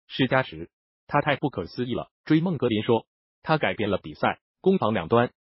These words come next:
都很棒，命中了关键投篮，防守端无处不在，这也是他一整个赛季一直在做的。出色的防守者，现在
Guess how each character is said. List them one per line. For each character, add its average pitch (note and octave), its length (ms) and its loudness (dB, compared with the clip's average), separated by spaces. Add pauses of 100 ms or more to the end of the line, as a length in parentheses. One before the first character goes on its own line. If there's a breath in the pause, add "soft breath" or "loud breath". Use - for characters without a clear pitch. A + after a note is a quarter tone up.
都 C3+ 120 2
很 - 180 -10
棒， C3 180 2 (380)
命 F#3+ 180 -2
中 D3+ 100 0
了 A2 80 -2
关 D3 160 -2
键 D#3 140 0
投 G#2+ 180 -2
篮， F#2 280 -2 (220)
防 C#3 180 0
守 C3+ 160 4
端 C3 200 2
无 C#3 80 0
处 - 140 -2
不 G#2+ 140 -4
在， C#3+ 240 -2 (160)
这 F3 100 4
也 A2+ 140 4
是 B2 120 -2
他 C3+ 120 -4
一 B2 120 -2
整 G#2 220 0
个 B2+ 100 -4
赛 A#2 160 -2
季 - 260 -8 (120)
一 F3+ 140 2
直 - 160 -2
在 A#2 160 0
做 C3+ 120 2
的。 F#2 180 -6 (180)
出 D#3 160 2
色 D#3 160 0
的 A2+ 100 -2
防 A#2+ 220 2
守 A#2 140 6
者， E2+ 200 -6 (200)
现 C3+ 180 0
在 G#2+ 240 0